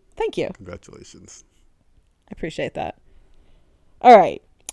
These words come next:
Speaker 1: Bout number fourteen. Abi and Kotonowaka.
Speaker 2: This was fun. Kotonowaka tried something, and then
Speaker 1: Yeah.
Speaker 2: Abi, Abi tried more things and won.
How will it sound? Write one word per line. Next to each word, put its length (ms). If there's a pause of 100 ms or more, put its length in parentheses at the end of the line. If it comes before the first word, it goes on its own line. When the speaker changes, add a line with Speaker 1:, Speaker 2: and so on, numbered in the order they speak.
(120)
Speaker 1:
Bout 160
number 140
fourteen. 480 (1400)
Abi 520
and 460
Kotonowaka. 1500 (500)
Speaker 2:
This 180
was 180
fun. 300
Kotonowaka 640
tried 300
something, 420
and 100
then 80
Speaker 1:
Yeah. 320
Speaker 2:
Abi, 260 (120)
Abi 640 (120)
tried 360 (380)
more 260
things 420
and 200
won. 220